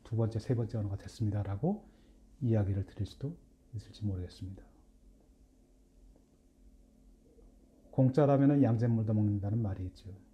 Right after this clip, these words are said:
소도 잡아먹는다는 말도 있죠. 케냐와 에콰도르이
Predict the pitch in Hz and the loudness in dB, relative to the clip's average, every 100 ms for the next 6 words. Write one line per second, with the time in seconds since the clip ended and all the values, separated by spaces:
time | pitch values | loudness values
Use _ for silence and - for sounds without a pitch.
0 | - _ - - 131 117 110 110 104 107 | -20 _ -14 -2 0 2 2 2 2 0
1 | 120 107 95 95 - - - - - - | -2 -2 -4 -8 -12 -18 -20 -20 -20 -20
2 | - - - _ - - _ _ - - | -20 -20 -20 _ -20 -20 _ _ -20 -20
3 | - - _ - - - _ - - 147 | -20 -20 _ -20 -20 -20 _ -12 0 4
4 | 151 143 139 135 131 - 131 113 127 165 | 4 4 2 0 -4 -4 -4 -2 -2 -6